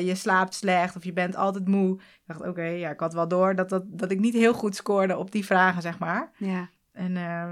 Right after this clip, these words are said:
Speaker 1: toen kwam ik inderdaad bij die coach en toen vroeg ze, "Hoe gaat het?" En toen zei ik, "Ja, goed."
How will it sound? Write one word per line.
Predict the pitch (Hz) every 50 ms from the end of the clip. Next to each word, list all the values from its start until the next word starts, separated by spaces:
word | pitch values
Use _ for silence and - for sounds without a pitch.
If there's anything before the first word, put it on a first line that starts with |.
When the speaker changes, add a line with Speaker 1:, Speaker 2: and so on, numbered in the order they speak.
| 170 196
Speaker 1:
toen | - 190
kwam | 190 220 202
ik | 196
inderdaad | 185 180 180 175 165
bij | 170
die | 165 165
coach | - - 180 175 170 165 -
en | 170
toen | 165
vroeg | - 196 190
ze, | 190
"Hoe | 190 185
gaat | - 196 180 180 180
het?" | -
En | 190
toen | 208
zei | 214 220 220
ik, | -
"Ja, | 440 508 508 508 480 -
goed." | - 381 403 453 427 311